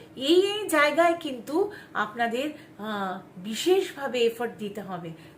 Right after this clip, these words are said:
শনি যেই যেই জায়গায় দৃষ্টি দেন, সেই সেই জায়গায় আপনাকে বেশি এফার্ট দিতে হয়। তাই ধীর গতি প্রাপ্ত হওয়াতেই এই জায়গাগুলো ডিস্টারবেন্স তৈরি হবে। কিন্তু একটা জায়গায় সুখবর, যাদের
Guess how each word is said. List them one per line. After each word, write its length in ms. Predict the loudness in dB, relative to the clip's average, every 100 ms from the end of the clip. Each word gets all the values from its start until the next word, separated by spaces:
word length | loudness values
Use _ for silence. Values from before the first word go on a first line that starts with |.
| -10
শনি 340 | -4 -2 -2
যেই 300 | -4 -6 -6
যেই 220 | -4 -6 0
জায়গায় 360 | 0 0 -2
দৃষ্টি 420 | -2 -8 -8 -12
দেন, 400 | -2 0 0 -2 -8 -16 -20 -18
সেই 360 | -12 0 2 2
সেই 340 | 0 0 0
জায়গায় 560 | 0 -2 0 0 0 -2 -14 -20 -20 -20 -20 -10 -4
আপনাকে 500 | -2 -2 -4 -2 -2
বেশি 640 | -4 -4 -4 -4 -8 -8 -4
এফার্ট 400 | -4 -4 -8 -8 -8
দিতে 260 | -8 -8
হয়। 280 | -12 -10 -12 -14 -18 -20 -20 0
তাই 320 | 6 6 6 -4 -10 -16 -12
ধীর 320 | -4 0 2
গতি 260 | 2 2 2
প্রাপ্ত 400 | 6 4 4 -2
হওয়াতেই 640 | -4 -4 -4 -2 -2 -2
এই 180 | -4 -6
জায়গাগুলো 580 | -2 -2 -2 -4 -6 -8
ডিস্টারবেন্স 560 | -8 -6 -4 -4 -4 -6
তৈরি 300 | -4 -2 -4
হবে। 240 | -10 -12 -14 -12
কিন্তু 280 | -12 -12 -18 -20 -20 -20 -20 -14
একটা 320 | -10 -10 -8 -4
জায়গায় 360 | -2 -2 -4 -6 -20 -12
সুখবর, 640 | -10 -10 -8 -8 0 0
যাদের 440 | 2 0 2 0